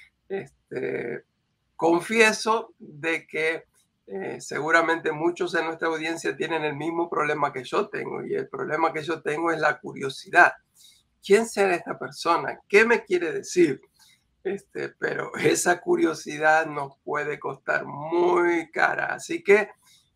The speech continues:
eh, gracias por ese consejo. Si no está en nuestro directorio, si no conocemos a esa persona, si no está registrado, que sigan enviando mensajes, nosotros seguiremos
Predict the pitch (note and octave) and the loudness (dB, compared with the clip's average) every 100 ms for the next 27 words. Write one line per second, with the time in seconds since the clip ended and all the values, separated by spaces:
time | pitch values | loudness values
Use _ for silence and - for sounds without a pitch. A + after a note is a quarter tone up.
0 | - G3+ - - E3 F3+ F3+ F3+ E3+ - | -10 -10 -8 -2 4 4 4 2 2 0
1 | E3+ D#3 D3+ D#3 D3+ G#3 A3 - G#3 G3 | -4 -4 -6 -8 -2 0 0 2 0 0
2 | - C#3+ D3+ F#3 F3+ E3 - F3 F3+ E3+ | -4 -8 -2 0 0 -2 0 4 4 4
3 | D#3 E3 F3 E3 D#3 D3 D3 - G3+ G#3 | 0 -4 -4 -6 -6 -6 -10 -4 2 4
4 | G3+ F#3+ - - D3+ - D3+ - F3+ G3+ | 6 6 4 -6 -8 -8 -12 -2 2 2
5 | G3 F#3+ F#3 F3 D3+ F3 F3 E3+ E3+ - | 0 -4 -4 -4 -6 -2 0 0 -2 -6
6 | _ _ - - C#3 F#3 G#3+ G#3 G3+ G3 | _ _ -16 -6 4 6 6 8 8 8
7 | D#3 D#3 - F3 F3 E3+ E3 C#3 - - | 4 -2 0 4 6 4 0 -6 -14 -12
8 | - G#3 A3+ G#3+ G#3 F#3+ F#3+ G3 E3+ D#3+ | -4 0 4 4 4 4 2 2 0 0
9 | E3 D#3+ D#3+ D#3+ - C#3+ C#3 - - - | 0 0 -4 -12 -12 -14 -10 -8 -8 -8
10 | C#3+ - - - - - - - | -10 -8 -6 -6 -8 -8 -10 -20